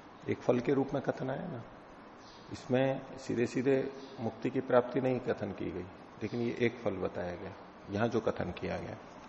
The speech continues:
और दूसरा वाला देखिए धैर्योपासना के अंदर,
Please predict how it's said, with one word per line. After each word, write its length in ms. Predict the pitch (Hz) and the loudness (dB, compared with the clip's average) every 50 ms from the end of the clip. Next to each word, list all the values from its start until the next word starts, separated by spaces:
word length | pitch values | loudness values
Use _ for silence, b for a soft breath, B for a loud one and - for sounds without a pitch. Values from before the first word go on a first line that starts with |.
| B B B B B B B B B B B B B - - | B B B B B B B B B B B B B -2 2
और 560 | 110 107 113 113 110 110 113 107 113 123 - - - - - - - - - - - - - - - - - - - - - - | 6 8 8 8 8 8 8 8 8 6 4 -2 -8 -10 -10 -12 -12 -14 -14 -16 -16 -18 -18 -18 -16 -16 -16 -16 -16 -14 -4 2
दूसरा 280 | 104 110 - - 135 127 | 2 2 4 6 6 6
वाला 240 | 127 127 127 127 | 6 8 6 4
देखिए 420 | 127 131 123 120 - - 147 160 - - - - | 4 6 4 4 4 2 0 0 0 -4 -4 0
धैर्योपासना 720 | 104 107 113 113 123 120 - 131 117 113 - 131 123 120 | 2 4 6 8 6 6 8 8 6 6 6 4 2 2
के 120 | 113 - 120 | 2 4 2
अंदर, 320 | 117 113 127 156 160 180 | 2 2 2 0 -2 -4